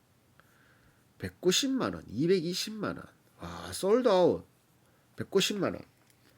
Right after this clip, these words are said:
원통형 배터리 이십팔만 원. 요거는 모양 좀 괜찮다. 맞지? 근데 전기 자전거가 이마이 비싸나? 그래서 전기차가 그마이 비싼가?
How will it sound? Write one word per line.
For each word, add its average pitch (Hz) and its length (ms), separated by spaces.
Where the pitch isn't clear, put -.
원통형 202 580
배터리 170 400
이십팔만 180 800
원. - 120
요거는 202 340
모양 151 260
좀 85 140
괜찮다. - 640
맞지? 113 320
근데 170 240
전기 180 260
자전거가 123 400
이마이 143 220
비싸나? - 400
그래서 240 260
전기차가 143 440
그마이 120 200
비싼가? 95 480